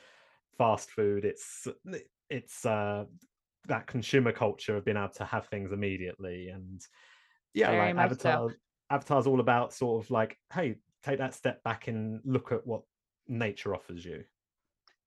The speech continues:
Speaker 2: It's possible to live very comfortably in a world where you're not producing garbage. We are literally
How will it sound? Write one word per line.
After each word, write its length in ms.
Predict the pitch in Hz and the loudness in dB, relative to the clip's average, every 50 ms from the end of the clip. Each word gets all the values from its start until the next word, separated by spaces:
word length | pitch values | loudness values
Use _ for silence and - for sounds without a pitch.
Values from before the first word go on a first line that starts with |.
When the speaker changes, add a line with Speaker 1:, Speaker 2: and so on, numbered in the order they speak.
| _ - | _ 2
Speaker 2:
It's 160 | 226 233 - | 2 2 4
possible 600 | - - 226 208 254 - - 254 285 302 294 254 | 4 6 6 6 6 4 0 2 4 4 4 4
to 180 | 247 - 233 208 | 2 2 2 2
live 560 | 190 190 185 196 196 202 208 208 208 226 - _ _ _ _ | 4 4 6 6 8 8 8 6 6 2 -4 _ _ _ _
very 400 | - 190 165 185 180 190 214 220 | -4 2 6 8 8 10 10 8
comfortably 840 | 233 - - 220 208 214 202 208 185 180 170 170 170 165 170 175 175 _ _ _ _ _ _ _ _ - | 6 4 0 -2 -2 0 0 0 2 4 6 6 6 6 4 2 -2 _ _ _ _ _ _ _ _ 0
in 120 | 214 220 | 4 6
a 80 | 240 226 | 6 6
world 640 | 214 180 196 196 180 175 165 160 156 156 160 196 - _ _ _ - | 6 6 6 8 8 10 10 8 8 6 2 -2 -10 _ _ _ -6
where 200 | 175 175 202 196 | 0 4 6 6
you're 180 | 190 196 202 | 6 6 4
not 260 | 202 190 185 196 - - | 4 4 4 2 2 0
producing 680 | 240 226 196 - 185 196 202 196 - 196 180 175 170 | -2 -4 -4 -2 -4 -4 -4 -4 -6 -6 -6 -4 2
garbage. 600 | - 165 156 170 165 - - - - - - - - | 4 6 8 8 6 6 2 -2 -4 -10 -12 -10 0
We 100 | - 202 | 4 8
are 100 | 226 233 | 8 10
literally 440 | 233 233 226 254 269 269 262 254 214 | 12 10 10 10 10 10 8 8 6